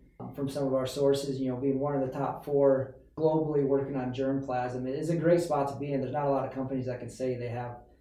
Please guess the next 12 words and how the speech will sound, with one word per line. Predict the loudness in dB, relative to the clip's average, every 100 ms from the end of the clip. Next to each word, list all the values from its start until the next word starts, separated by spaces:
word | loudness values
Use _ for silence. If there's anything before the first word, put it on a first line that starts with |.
| _ _
um, | -8 -4
that | -2 -2
side | 0 0
of | 0
the | 0
industry. | -2 -4 -4
So | -2 0
I |
think | 4 2 4
as | 4 2 2
we | -2
see, | -4 -6 -6 -6 -8